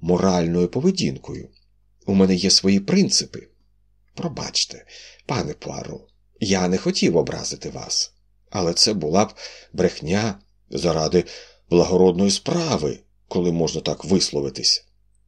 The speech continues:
«Хто його зна? Ви так гадаєте?» Хель спокійно пояснив. «Величезне горе для дівчини, щасливої, невинної, на виданні,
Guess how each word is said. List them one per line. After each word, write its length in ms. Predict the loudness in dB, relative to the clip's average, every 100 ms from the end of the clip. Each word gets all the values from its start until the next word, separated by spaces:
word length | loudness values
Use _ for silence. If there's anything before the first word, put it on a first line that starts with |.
| _
«Хто 340 | _ -10 -4 -2
його 220 | -2 -2
зна? 500 | -4 -2 -4 -4 -6 -14 -20 _ _ _ _ _ -6
Ви 140 | -4
так 480 | 0 -2 -2 -6 _ _ -10
гадаєте?» 720 | -6 -2 0 0 0 -8 -16 -18 _ _ _ _
Хель 360 | -6 2 4 4 -4 _ _
спокійно 760 | -8 -4 -6 -4 0 2 0 -2
пояснив. 600 | -4 -2 -2 -4 -8 -10 _ _ _ _ -8
«Величезне 640 | 0 2 2 4 2 0 -4
горе 480 | 0 4 6 4 0 -10 -20 _
для 300 | -8 -4 -4
дівчини, 760 | -4 0 2 2 0 -2 -8 -14 -16 0
щасливої, 760 | 2 2 0 0 2 2 0
невинної, 720 | -2 -2 0 0 0 -2 -4 -8 -20 -8
на 140 | -2
виданні, 760 | 2 2 0 -2 -2 -2 -4 -8